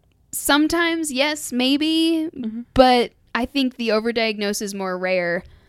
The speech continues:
Speaker 2: Yeah.
Speaker 1: An incorrect diagnosis is more rare now. I think we just have the technology and the know-how and the knowledge to recognize things now.
Speaker 2: Yeah.
Speaker 1: Whereas before, they would have just been like, "Suck it up, you're being lazy."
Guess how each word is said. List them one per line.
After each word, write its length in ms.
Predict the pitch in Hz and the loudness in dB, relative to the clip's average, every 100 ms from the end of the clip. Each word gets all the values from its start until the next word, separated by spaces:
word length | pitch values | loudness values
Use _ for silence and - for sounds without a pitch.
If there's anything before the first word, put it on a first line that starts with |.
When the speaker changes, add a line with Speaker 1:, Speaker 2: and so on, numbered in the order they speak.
| _ _ _ _ _ _ | _ _ _ _ _ _
Speaker 2:
Yeah. 380 | - 196 190 190 | -4 -2 -2 -2
Speaker 1:
An 80 | 220 | -2
incorrect 440 | 233 240 247 214 | -2 -2 0 -2
diagnosis 580 | 214 208 208 196 196 190 | 0 -2 -2 -4 -4 -6
is 120 | 185 | -6
more 240 | 190 185 180 | -4 -4 -4
rare 300 | 175 190 214 | -4 -4 -2
now. 460 | 233 240 254 254 - _ _ _ - | -4 -4 -4 -6 -10 _ _ _ -10
I 140 | 214 | -6
think 180 | 220 220 | -4 -4
we 120 | 220 | -4
just 180 | 208 214 | -4 -4
have 240 | 208 196 | -2 -2
the 80 | 202 | -2
technology 840 | 196 180 202 185 185 185 185 196 | -6 -6 -4 -4 -2 -2 -2 -2
and 160 | - 190 | -4 -4
the 60 | 180 | -2
know-how 600 | 190 190 185 180 175 175 | 0 0 0 -2 -2 -2
and 180 | 165 170 | -4 -6
the 100 | 175 | -4
knowledge 760 | 180 180 196 180 202 190 - | -2 -2 -2 -6 -8 -10 -10
to 140 | - 202 | -6 -2
recognize 640 | 226 294 233 214 - 165 | -2 -2 -8 -8 -10 -10
things 340 | - 120 104 - | -12 -12 -14 -12
now. 360 | - - 240 - | -12 -10 -12 -14
Speaker 2:
Yeah. 300 | - - - | -14 -10 0
Speaker 1:
Whereas 240 | 233 226 | 2 2
before, 400 | 233 240 330 302 | 2 4 8 8
they 140 | 262 240 | 8 6
would 80 | |
have 100 | 233 | 4
just 220 | 214 233 - | 2 -4 -2
been 160 | 220 | -2
like, 180 | 214 214 | -2 -2
"Suck 260 | - 233 233 | 0 0 0
it 80 | |
up, 200 | 220 214 | 0 0
you're 100 | 220 | 0
being 260 | 202 202 180 | 0 -2 -2
lazy." 580 | 190 185 185 147 151 | 0 0 -2 -6 -8